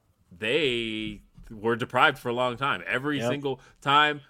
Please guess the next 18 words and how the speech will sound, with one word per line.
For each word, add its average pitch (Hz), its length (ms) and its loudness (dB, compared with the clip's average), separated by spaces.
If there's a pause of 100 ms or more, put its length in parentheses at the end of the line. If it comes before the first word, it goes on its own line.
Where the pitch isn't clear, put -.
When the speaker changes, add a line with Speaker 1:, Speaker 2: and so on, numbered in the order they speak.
(100)
Speaker 1:
a 104 80 -12
new 139 240 2
A 147 140 4
E - 20 0
W 139 240 0
show 131 180 -6
got 123 160 -2
announced, 104 400 -6
the, 101 80 -12
you 98 120 -8
look 127 180 -2
in 127 60 -2
the 123 60 -6
comments, 110 440 -4
the 101 80 -16
first 113 240 -4
comment 104 300 -4
was, 98 260 -6